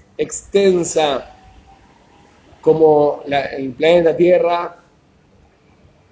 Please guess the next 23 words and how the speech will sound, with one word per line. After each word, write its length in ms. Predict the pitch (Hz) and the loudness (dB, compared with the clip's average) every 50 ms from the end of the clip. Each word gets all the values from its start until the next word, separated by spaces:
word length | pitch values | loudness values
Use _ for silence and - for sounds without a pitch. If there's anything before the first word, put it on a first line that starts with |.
| _ _ - | _ _ -10
y, 60 | 143 | -6
y, 1400 | 143 143 143 143 139 139 139 135 135 131 131 127 127 127 127 - - - - - 135 131 127 127 - 65 - - _ _ _ _ - _ - _ _ _ _ - - - - - - | -4 -4 -4 -4 -4 -4 -6 -6 -6 -6 -6 -8 -8 -10 -10 -14 -16 -16 -14 -12 -10 -10 -10 -12 -14 -18 -20 -20 _ _ _ _ -20 _ -20 _ _ _ _ -20 -20 -20 -20 -18 -8
y 80 | 147 156 | -2 0
amplia 920 | 165 185 208 202 190 165 151 165 165 160 160 156 151 143 139 127 - - - _ _ _ _ _ _ _ _ _ _ _ _ _ _ _ | 2 2 4 2 0 -2 -2 0 2 4 4 6 4 4 0 -2 -8 -14 -20 _ _ _ _ _ _ _ _ _ _ _ _ _ _ _
como 180 | - 139 147 156 | -4 0 2 2
el 80 | 156 151 | 2 2
mar. 480 | 160 156 147 131 123 120 113 95 - _ _ _ _ _ _ _ _ _ _ _ _ _ - | 2 2 2 2 -2 -6 -8 -12 -16 _ _ _ _ _ _ _ _ _ _ _ _ _ -18
Ejama 320 | 110 - 151 185 202 202 190 | -10 -4 -2 2 4 4 4
y 60 | 185 | 2
Karim 360 | - 175 170 170 190 190 190 | 2 0 0 0 0 0 0
Dorim, 400 | 175 180 175 175 185 185 185 180 | 0 0 2 2 2 2 2 2
Behararim 560 | 175 165 160 160 165 160 160 160 165 170 160 | 2 2 2 2 2 2 2 0 0 -2 -4
Ramim 360 | 160 160 160 160 160 160 156 | -4 -6 -6 -6 -8 -10 -10
Turim 260 | 151 147 147 151 151 147 | -12 -12 -12 -12 -10 -8
Ba. 300 | 139 131 131 - - _ _ _ _ _ _ _ - | -8 -8 -8 -10 -16 _ _ _ _ _ _ _ -16
Y 80 | 120 | -6
cuántos 640 | 120 - 160 170 175 165 - 165 156 156 151 156 - | 0 2 2 2 2 2 4 4 4 4 2 -2 -6
fundamentos 500 | - 143 143 143 143 151 151 151 147 139 | -8 -4 -2 0 0 0 0 0 0 -2
grandes, 600 | 143 143 147 151 147 147 143 143 139 139 131 - | -2 0 0 0 0 -2 0 0 0 0 0 -4
importantes, 640 | 135 131 120 127 123 127 - 139 139 139 131 127 123 | -8 -10 -8 -8 -8 -6 -4 -4 -4 -4 -4 -8 -10
impresionantes, 840 | 127 123 117 123 - 135 127 135 135 135 131 127 120 127 120 - | -10 -8 -8 -8 -8 -6 -4 -2 -2 -2 -4 -4 -8 -10 -10 -10
y 40 | 131 | -10
montañas, 840 | 127 127 127 131 127 - 156 160 170 165 156 156 147 131 - - _ | -8 -6 -6 -6 -6 -2 0 0 0 2 0 0 -2 -4 -6 -12 _